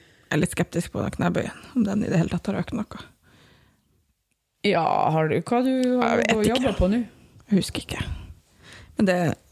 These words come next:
Speaker 1: jeg er nå bare generelt skeptisk til knebøyen. <laughs>
Speaker 2: Ja. Men hva har du, hva du
Speaker 1: Jeg
Speaker 2: hadde
Speaker 1: tok
Speaker 2: som maks åtti?
Speaker 1: Åttifem.
Speaker 2: Åttifem.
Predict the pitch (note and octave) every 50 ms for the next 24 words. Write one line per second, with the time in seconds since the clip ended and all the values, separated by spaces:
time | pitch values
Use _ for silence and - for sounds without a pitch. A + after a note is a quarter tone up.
0 | - _ - - - - - F3+ F3+ F3 D3 - E3 E3 - F3+ D#3 D3 C#3+ D3+
1 | - - D#3 - - F#3 - - - - D3+ D#3 D#3 - A2 - A3 - - -
2 | - - - - - - A3 G#3 G3+ G3+ F3 F#3 - - - - - - - _
3 | _ _ _ - B3+ C4+ C4+ C4+ D#4+ D#4+ D4+ C#4+ C4+ A#3+ A#3 A3 G#3+ G#3 G3+ F#3
4 | F3+ F#3 F#3+ - - - G#3 - - C#4+ C4 C#4+ D4+ D4 C4 B3 D4 - A3+ G#3+
5 | A#3 B3 B3 - - A3 B3+ C#4+ - F#3+ F3+ F3 - - _ _ _ _ _ _
6 | _ _ _ _ _ _ _ _ - C5 F#3 F3 - - F#3 F3+ F3 F3 - F3+
7 | F3+ - C4 C4 - - - - - - - - - _ _ _ - G#3+ A3 -
8 | - A3+ A3 A3